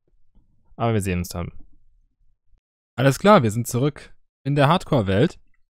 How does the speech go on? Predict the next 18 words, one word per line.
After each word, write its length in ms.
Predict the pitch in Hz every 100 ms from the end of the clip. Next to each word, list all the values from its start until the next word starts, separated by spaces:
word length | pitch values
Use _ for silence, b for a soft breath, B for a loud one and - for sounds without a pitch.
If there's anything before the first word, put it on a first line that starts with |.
| _ _ _ _ -
Und 80 | 120
ich 140 | 113
habe 120 | 123 131
mir 80 |
für 140 | 120 113
heute 500 | 120 120 120 113 - - 117 -
auf 160 | 117
jeden 100 | 123
Fall 140 | 120 117
mindestens 480 | 156 185 165 156
zwei 240 | - 139 135
Sachen 320 | 120 151 107
überlegt, 580 | 104 104 98 107 - - - _ _ _ _ _ _ _ _
die 180 | 117 110
ich 320 | 98 92 104
heute 240 | 98 98 -
schaffen 320 | 98 92 98
möchte. 380 | 92 92 135